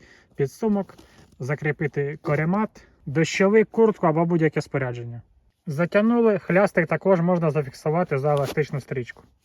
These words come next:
За призначенням рюкзак підійде як на щоденне використання, тобто на E D C, так для аутдору, для лісу і як тактичний для польових умов також підійде.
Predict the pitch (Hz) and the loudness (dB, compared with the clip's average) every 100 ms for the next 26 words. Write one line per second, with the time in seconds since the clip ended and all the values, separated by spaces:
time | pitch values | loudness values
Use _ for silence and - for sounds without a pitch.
0 | _ _ _ 151 131 170 190 180 180 170 | _ _ _ -4 -2 2 4 6 4 4
1 | 156 151 151 151 165 147 151 143 156 143 | 2 2 2 4 2 2 0 0 0 2
2 | 151 - 147 - 160 165 190 160 160 160 | 0 0 -4 -2 0 2 2 2 0 0
3 | 147 165 147 143 143 - 143 143 139 139 | 0 -2 -2 -4 -6 -4 -2 -2 -4 -6
4 | 151 131 156 143 139 139 135 - _ _ | -8 -4 -4 -4 -2 -2 -2 -8 _ _
5 | 135 139 139 160 180 151 139 139 165 170 | -2 0 2 4 4 4 2 0 0 0
6 | - 147 165 147 143 143 - 170 156 156 | -2 -4 -2 -4 -2 -6 -4 -4 -4 -6
7 | 139 131 135 131 139 139 135 139 151 151 | -6 -4 -4 -2 -4 -4 -6 -4 -4 -4
8 | 131 123 143 - 131 131 120 | -6 -6 -8 -6 -8 -6 -8